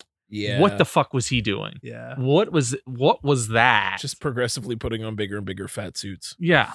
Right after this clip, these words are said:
Speaker 2: Like, what was that? Like, I know people are talking online about how fat phobic the movie is. And I was like,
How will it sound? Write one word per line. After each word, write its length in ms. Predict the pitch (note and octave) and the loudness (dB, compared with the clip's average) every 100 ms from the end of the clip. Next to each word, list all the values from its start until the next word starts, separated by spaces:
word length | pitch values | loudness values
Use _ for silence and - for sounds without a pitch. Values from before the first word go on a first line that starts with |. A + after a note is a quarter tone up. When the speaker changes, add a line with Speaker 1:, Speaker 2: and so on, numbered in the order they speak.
| - | -4
Speaker 2:
Like, 100 | C3 | -4
what 300 | F3 C4 A3+ | 0 0 2
was 240 | B2 G#2 | 2 2
that? 380 | A#2+ C#3+ G#2+ - | 2 4 4 0
Like, 260 | A#2+ A2 - _ | -2 -2 -6 _
I 100 | C#3 | -2
know 120 | C#3+ D#3 | 0 0
people 240 | D3 D3+ | 0 0
are 40 | |
talking 300 | A#2+ A2+ A2+ | 0 0 0
online 380 | G#2+ G#2 G2+ G#2+ | -2 0 0 0
about 240 | G#2 G2+ - | -2 -4 -2
how 140 | A2+ | -4
fat 340 | - A2+ G#2 _ | -2 -6 -6 _
phobic 280 | G#2+ G2+ G2+ - | -10 -6 -6 -6
the 60 | A2 | -10
movie 360 | G#2 G2+ G2 | -8 -6 -6
is. 240 | G2 G#2+ - - _ | -6 -8 -12 -20 _
And 80 | B2+ | -2
I 40 | C#3 | 0
was 100 | C3+ | 0
like, 220 | A#2+ | -2